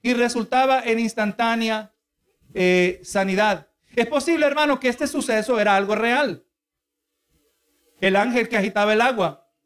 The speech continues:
Pero lo que sí podemos saber con seguridad,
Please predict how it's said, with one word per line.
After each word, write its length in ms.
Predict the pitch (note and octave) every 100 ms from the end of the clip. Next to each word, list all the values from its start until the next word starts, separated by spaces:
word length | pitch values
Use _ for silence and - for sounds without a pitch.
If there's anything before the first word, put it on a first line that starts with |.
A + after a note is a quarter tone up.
| _ _
Pero 220 | A3+ A3+
lo 160 | A3+ A3+
que 100 | A#3
sí 160 | B3+ A#3+
podemos 400 | C4 B3+ C4+ B3+
saber 560 | A#3+ A3+ C4 B3 F3
con 160 | A3 A3
seguridad, 680 | A#3 G#3 G#3+ A3+ B3 B3